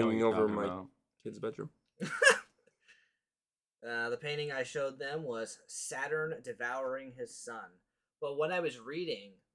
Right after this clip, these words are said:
Speaker 3: the, the short story, the last painting that he ex-, like, described was literally this painting.
Speaker 2: Really?
Speaker 3: Um, yeah.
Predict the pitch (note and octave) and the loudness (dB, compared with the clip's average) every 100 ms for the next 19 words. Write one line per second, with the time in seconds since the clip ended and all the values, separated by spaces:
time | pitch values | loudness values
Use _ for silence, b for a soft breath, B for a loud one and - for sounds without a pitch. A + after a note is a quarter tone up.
0 | A2+ A#2+ A2+ A2+ A2 G#2+ _ _ _ _ | -14 -10 -8 -8 -10 -14 _ _ _ _
1 | _ _ _ _ A2 - D3 A#2+ - D3 | _ _ _ _ -12 -6 -6 -6 -4 -2
2 | D3 B2+ G#2+ G2 - C3 B2+ B2+ D3 D#3 | 0 0 -2 -6 -10 -10 -4 -2 -2 -2
3 | - C#3+ C#3+ B2+ B2 A#2 A2+ A2+ _ _ | -6 -4 -4 -8 -8 -6 -6 -8 _ _
4 | - B2 B2 A2+ A2 A2 G#2 _ _ _ | -18 -12 -10 -8 -10 -14 -18 _ _ _
5 | _ _ _ _ B2+ - - _ - A2+ | _ _ _ _ -18 -18 -20 _ -14 -10
6 | G#2+ _ _ - B2 - B2+ B2 G#2+ - | -12 _ _ -16 -12 -4 0 0 -2 -8
7 | _ _ _ _ C3+ A#2 B2 C3 A#2+ G#2+ | _ _ _ _ -10 -8 -6 -2 0 0
8 | G#2+ G2+ _ A#2+ G#2 - G2+ F2 D#2 _ | -4 -8 _ -10 -10 -12 -16 -16 -20 _
9 | _ _ _ _ _ _ _ _ - G2+ | _ _ _ _ _ _ _ _ -10 -8
10 | - - _ A#2+ A#2 A#2 A#2+ A#2+ A2+ G#2+ | -8 -14 _ -6 -4 -2 -4 -4 -2 -4